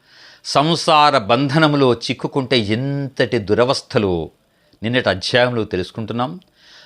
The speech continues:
నారదుల వారు నిన్నటి కథలో భాగంగా స్వయంవరానికి విచ్చేసిన తర్వాత ఆ రమాదేవి మరి నారదుల వారిని వరించిందా?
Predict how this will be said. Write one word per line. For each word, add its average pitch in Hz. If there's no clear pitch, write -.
నారదుల 123
వారు 170
నిన్నటి 127
కథలో 139
భాగంగా 127
స్వయంవరానికి 156
విచ్చేసిన 139
తర్వాత 113
ఆ 95
రమాదేవి 101
మరి 87
నారదుల 104
వారిని 127
వరించిందా? 135